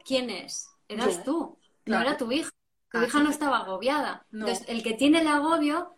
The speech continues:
Speaker 1: le está pasando la carga al otro.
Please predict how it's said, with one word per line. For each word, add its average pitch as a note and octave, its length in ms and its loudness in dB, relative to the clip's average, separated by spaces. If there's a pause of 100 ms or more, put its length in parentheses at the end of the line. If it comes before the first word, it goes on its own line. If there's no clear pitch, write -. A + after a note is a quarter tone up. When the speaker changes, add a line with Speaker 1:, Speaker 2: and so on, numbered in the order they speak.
(120)
Speaker 1:
le A3+ 120 -4
está B3+ 260 0
pasando C4+ 400 4
la A#3 240 0
carga C4 500 -2 (200)
al G3 180 -4
otro. G3 400 -10